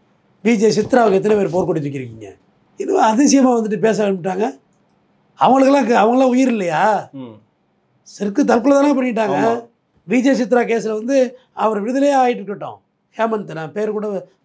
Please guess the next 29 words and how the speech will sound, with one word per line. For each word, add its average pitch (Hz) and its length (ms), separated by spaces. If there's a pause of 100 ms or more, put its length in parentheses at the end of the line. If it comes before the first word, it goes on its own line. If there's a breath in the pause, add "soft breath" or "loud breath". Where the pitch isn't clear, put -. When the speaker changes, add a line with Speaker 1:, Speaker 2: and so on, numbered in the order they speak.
(100)
Speaker 1:
சொல்லல, 190 180
ஹேமந்த் 170 440
தான் 170 120
விடுதலை 190 340
ஆயிட்டார். 120 200
Speaker 2:
ம். 123 300 (420)
Speaker 1:
விடுதலை 254 320
ஆயிட்டு 269 180
இருக்கட்டும். 160 500 (120)
ஆனாலும் 131 560 (120)
அவங்களுக்காக 240 440
எத்தனை 247 340
பேர் - 20
போர்க்கொடி 202 320
தூக்குறீங்க? 120 420 (400)
அவ - 180
குடும்பம் 208 360
தான் 220 140
தூக்கிட்டு 185 300
தெரிஞ்சுது. 151 360 (280)
இத்தனைக்கும் 202 400
அது 190 120
ஒரு - 20
போலீஸ்காரியோட 202 520
மக 160 200
அது. 139 260 (1000)
வி 196 100
ஜே 202 140
சித்ரா 151 420